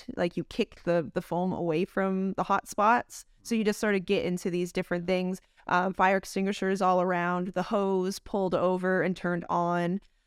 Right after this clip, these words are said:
Um, you try to take as many safety measures as possible. Trav had all of those really good,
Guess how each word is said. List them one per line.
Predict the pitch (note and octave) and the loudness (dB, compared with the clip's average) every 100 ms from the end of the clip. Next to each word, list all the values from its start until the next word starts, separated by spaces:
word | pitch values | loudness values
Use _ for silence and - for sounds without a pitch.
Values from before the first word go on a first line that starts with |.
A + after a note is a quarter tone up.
| _ - | _ -2
Um, | F3+ F#3 F#3 F3+ E3 D#3+ - _ _ _ _ - - | 0 2 0 0 -2 -4 -8 _ _ _ _ -20 -8
you | G3 A#3 | -2 -2
try | - A#3 A3 | 0 4 4
to | A3 | 4
take | B3 G3+ | 0 0
as | F#3 | 0
many | F#3+ F#3+ | -2 -2
safety | F#3+ F3+ F3+ F#3 F3 - | -2 -2 -2 -2 -4 -4
measures | F3+ F3+ F3 F3 | -2 -2 -2 -6
as | E3+ | -4
possible. | F3+ F3 - G#3+ | -2 -2 -2 -4
Trav | - F#3+ F3+ | 2 2 4
had | F#3+ - | 0 2
all | F#3+ F#3 F#3 | 4 4 4
of | F3+ F3 | 2 0
those | F3+ F3 | -2 0
really | F3 F3+ | 0 0
good, | F3+ F3 E3+ E3 | 0 2 2 2